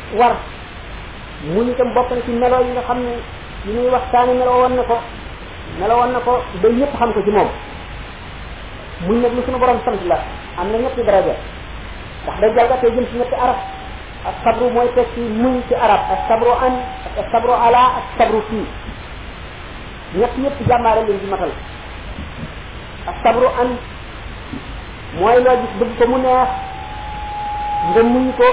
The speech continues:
ngir fàtt yërmande Yàlla, wala nga muñ ko ngir xam ne neexul Yàlla. Ak sabru ala mooy da nga nekk ci metit,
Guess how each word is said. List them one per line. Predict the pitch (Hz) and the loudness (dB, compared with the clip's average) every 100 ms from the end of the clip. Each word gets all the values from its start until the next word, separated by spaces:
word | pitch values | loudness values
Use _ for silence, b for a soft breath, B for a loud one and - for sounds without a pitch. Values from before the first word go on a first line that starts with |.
| - - - | 4 -8 -8
ngir | 214 254 262 | -2 0 2
fàtt | - 214 247 | 2 0 2
yërmande | 240 233 226 226 | 4 4 6 6
Yàlla, | 220 202 190 | 6 4 4
wala | 202 240 | 2 2
nga | 233 240 | 2 4
muñ | 247 262 | 4 2
ko | 247 240 | 2 2
ngir | 254 254 | 2 2
xam | 240 247 | 0 2
ne | 240 247 - - 175 | 0 -2 -6 -12 -4
neexul | 190 240 240 226 208 | 2 4 4 4 6
Yàlla. | 214 170 - - - 831 831 831 855 831 831 831 855 855 831 | 6 6 2 -2 -4 -4 -4 -2 -2 0 0 2 2 2 2
Ak | 831 831 | 0 2
sabru | 831 - 494 | 2 4 6
ala | - 494 480 480 480 - - - - - - | 6 6 8 6 2 -8 -14 -14 -14 -14 -8
mooy | 160 208 240 | -2 2 4
da | 240 | 4
nga | 247 | 4
nekk | 247 247 - - - - - - - - - - - - - - | 4 0 -2 -10 -14 -14 -14 -12 -14 -14 -14 -12 -12 -12 -14 -6
ci | 285 | 0
metit, | 269 262 233 | 0 0 -2